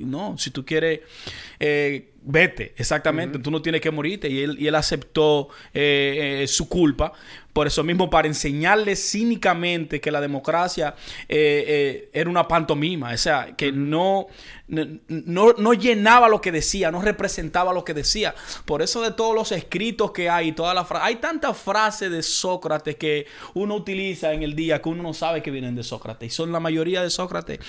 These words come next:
Speaker 1: ¿me entiendes? Y tú te das cuenta que desde su inicio el hombre fue del ser por el ser.
Speaker 2: Ujú. Ujú.
Speaker 1: ¿Entiendes? Eh,
Speaker 2: Y ese, esa es la conclusión,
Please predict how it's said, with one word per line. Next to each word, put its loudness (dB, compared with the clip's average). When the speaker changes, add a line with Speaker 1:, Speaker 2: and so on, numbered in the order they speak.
Speaker 1:
¿me 0
entiendes? 0
Y -2
tú -4
te 0
das 2
cuenta -2
que 0
desde 0
su -2
inicio 0
el 2
hombre 0
fue 2
del -6
ser -4
por -4
el -6
ser. -4
Speaker 2:
Ujú. -6
Ujú. -8
Speaker 1:
¿Entiendes? 0
Eh, 4
Speaker 2:
Y -4
ese, -2
esa -4
es -8
la -6
conclusión, -10